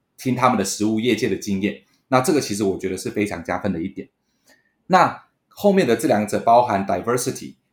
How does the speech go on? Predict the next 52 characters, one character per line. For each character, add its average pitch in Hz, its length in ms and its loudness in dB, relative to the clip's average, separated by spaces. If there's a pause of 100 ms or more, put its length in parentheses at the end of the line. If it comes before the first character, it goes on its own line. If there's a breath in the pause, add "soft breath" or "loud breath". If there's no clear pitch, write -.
这 117 120 -4
件 113 140 0
事 117 160 -4
情， 98 200 -6
它 113 180 -2
是 123 160 -4
比 - 60 -8
较 104 120 0
偏 101 200 -2
校 139 240 4
风 113 140 -2
的 98 80 0
部 104 140 -8
分。 - 220 -12 (920)
那 151 440 0
校 185 260 4
风 165 120 -2
的 135 80 0
部 147 160 -2
分 135 220 0
其 123 180 -6
实 113 220 -2
会 127 200 0
看 123 200 -4
到 117 440 2
周 160 200 6
围 120 160 4
都 143 320 -2
是 143 200 -2
不 135 180 -2
同 98 160 -4
国 95 140 -6
家 110 120 -2
的 101 120 -4
人， 85 240 -10 (520)
那 139 140 4
你 113 120 2
如 120 180 4
果 147 120 6
是 143 200 -2
在 139 220 4
美 95 160 -2
系 135 200 2
M 104 100 0
B 104 140 0
A， 107 60 4
你 104 120 0
可 101 160 -6
能 90 140 -6
大 123 160 4
部 117 160 -2
分 107 360 -2